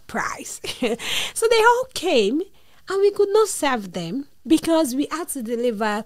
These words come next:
three hundred naira plate to about fifty locations. When you calculate three hundred times fifty, that should be about, um, fifteen thousand.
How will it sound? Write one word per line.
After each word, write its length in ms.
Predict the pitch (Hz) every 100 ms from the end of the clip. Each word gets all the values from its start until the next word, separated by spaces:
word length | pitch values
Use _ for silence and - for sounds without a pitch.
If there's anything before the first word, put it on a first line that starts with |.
| -
three 260 | - 294 311
hundred 300 | 285 240 247
naira 280 | 226 214 -
plate 420 | - 202 - - -
to 100 | 220
about 260 | 180 180 -
fifty 300 | 220 - 226
locations. 760 | 180 - 196 - 175 180 - - - -
When 120 | 370
you 180 | 466 415
calculate 540 | 302 269 285 277 285
three 120 | 294 285
hundred 400 | 240 226 226 220
times 360 | 220 190 190 -
fifty, 580 | - 269 - - 180 208 - - - - - -
that 140 | 302 311
should 160 | 285
be 100 | 214
about, 420 | 240 196 196 196 233
um, 600 | 196 180 180 175 175 151
fifteen 440 | 294 - 359 349
thousand. 720 | 330 254 233 196 170 180 294